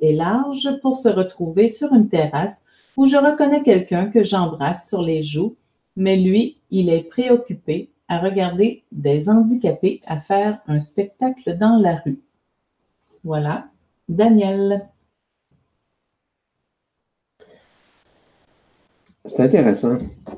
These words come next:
Speaker 2: Vous vous retrouvez dans un autre pays. Autre pays peut être considéré aussi sur d'autres plans. Vous avez pris un ascenseur ? Ascenseur, c'est quoi ? C'est l'élévation vibratoire de votre conscience.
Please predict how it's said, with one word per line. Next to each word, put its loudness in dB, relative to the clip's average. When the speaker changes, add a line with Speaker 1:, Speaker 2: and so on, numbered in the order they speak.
Speaker 2:
Vous -2
vous 2
retrouvez 4
dans 4
un 4
autre 2
pays. -8
Autre 2
pays 0
peut 0
être -4
considéré 0
aussi -4
sur -8
d'autres -6
plans. -16
Vous 0
avez 6
pris 0
un 8
ascenseur ? 0
Ascenseur, -8
c'est -16
quoi ? -18
C'est -8
l'élévation -4
vibratoire -8
de -10
votre -14
conscience. -12